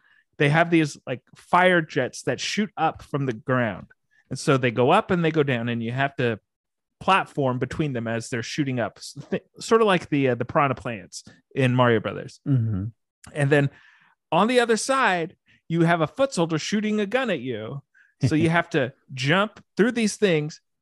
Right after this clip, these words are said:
Speaker 1: hop over this gap and hit this guy. And over the gap, you would get hit by nothing.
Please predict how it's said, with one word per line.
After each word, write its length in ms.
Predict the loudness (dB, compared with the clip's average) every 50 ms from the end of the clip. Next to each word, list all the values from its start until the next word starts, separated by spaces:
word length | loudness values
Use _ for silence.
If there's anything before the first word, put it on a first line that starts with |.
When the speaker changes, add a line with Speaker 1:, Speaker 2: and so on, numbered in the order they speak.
| _ _ _ _ _
Speaker 1:
hop 420 | -20 -14 -4 0 2 2 2 2 0 -2
over 240 | 0 2 4 4 4
this 180 | 2 0 -2
gap 300 | 0 0 2 2 0 -2 -4
and 160 | -6 -6 -4
hit 220 | -4 -4 -4 -4 -4
this 200 | -6 -8 -8 -6
guy. 420 | -6 -4 -4 -4 -4 -6 -8 -10 _ _ _ _ _ _ _ _ _ _ _ _ _ _ _ _ _ _ _ _ _ _ _ _ _ -2
And 300 | 0 0 0 0 -4 -8 _ _ _ _ _ _ _ 4
over 380 | 6 6 8 8 6 4 4 4
the 180 | 2 0 0
gap, 500 | 2 2 2 2 2 0 -6 -10 -14 -20 -20 _ _ _ _ _
you 200 | -2 0 2 2
would 160 | 2 2 2 2
get 160 | 2 2 2
hit 220 | 2 0 0 0 0
by 160 | -2 -4 -2
nothing. 360 | -2 -2 -4 -4 -6 -12